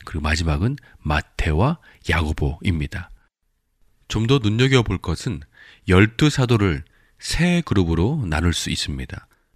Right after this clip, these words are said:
아, 첫 번째 그룹은요, 베드로, 안드레, 야고보, 요한. 두 번째 그룹은 빌립, 바돌로메, 도마, 마태. 그리고 세 번째 그룹은요, 작은 야고보, 다데오, 유다, 그리고 시몬,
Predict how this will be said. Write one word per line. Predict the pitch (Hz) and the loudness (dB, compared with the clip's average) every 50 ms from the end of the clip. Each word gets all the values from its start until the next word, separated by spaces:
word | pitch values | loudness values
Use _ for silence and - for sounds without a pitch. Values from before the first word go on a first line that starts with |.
| _ _ | _ _
아, | - 85 | -8 -4
첫 | - 127 113 | -2 0 2
번째 | - 117 110 127 110 | 2 4 4 4 4
그룹은요, | 87 82 85 71 73 76 104 107 76 73 - _ _ _ _ _ _ _ _ _ _ _ _ | 4 4 0 0 0 -2 -2 -4 -4 -6 -12 _ _ _ _ _ _ _ _ _ _ _ _
베드로, | - 90 85 78 82 80 80 101 117 - | -2 0 2 2 2 2 2 0 -2 -2
안드레, | - 82 87 82 76 85 76 73 95 127 135 - - 123 | -2 -2 0 0 0 0 0 -2 -2 -4 -6 -10 -12 -8
야고보, | 123 82 78 - 82 71 71 65 - - | -6 -4 -2 -2 -2 -2 -4 -6 -4 0
요한. | 95 90 80 76 69 67 - _ - - - - - | 2 2 2 0 -4 -6 -10 _ -20 -20 -20 -8 0
두 | - 113 | 2 4
번째 | 113 120 113 120 123 | 4 4 4 4 2
그룹은 | 107 98 92 95 85 85 87 117 151 156 _ _ _ - | 2 4 2 2 0 0 -4 -4 -6 -8 _ _ _ -4
빌립, | - 95 87 85 80 85 113 - - _ _ _ _ _ _ _ _ _ _ - | 0 2 2 4 4 2 2 0 -2 _ _ _ _ _ _ _ _ _ _ -8
바돌로메, | - - 90 82 85 80 78 73 73 82 117 151 175 - _ _ - | -4 -2 0 2 2 2 2 2 0 -2 -2 -4 -4 -8 _ _ -14
도마, | - - 78 71 73 90 131 175 - _ _ _ _ _ | -10 -6 -4 -2 -2 -2 -2 -4 -6 _ _ _ _ _
마태. | - 78 82 80 - - - 76 69 - - _ _ _ _ _ _ _ | -2 0 0 0 -2 -4 -8 -10 -10 -10 -12 _ _ _ _ _ _ _
그리고 | - - 85 87 | -6 -4 -2 -2
세 | - - 139 | 0 0 2
번째 | 135 135 127 - 123 98 | 2 2 2 2 2 2
그룹은요, | 90 90 80 69 73 78 104 - 76 - - - - - - | 2 0 -2 -2 -4 -6 -6 -6 -8 -8 -14 -20 -20 -12 -6
작은 | - - 98 92 101 113 113 | -2 0 2 4 4 4 6
야고보, | 107 85 73 78 87 85 76 73 78 - - - - - _ _ - | 6 6 4 4 2 2 2 2 0 0 -2 -6 -14 -20 _ _ -6
다데오, | - - 80 71 80 78 78 73 | -2 0 2 4 4 4 4 6
유다, | 78 90 87 - 78 82 120 156 - _ _ _ - | 6 4 4 4 2 0 0 -2 -6 _ _ _ -12
그리고 | - - 73 69 | -8 -6 -4 -2
시몬, | - - - 156 143 110 110 143 180 | 0 0 4 6 6 6 6 4 2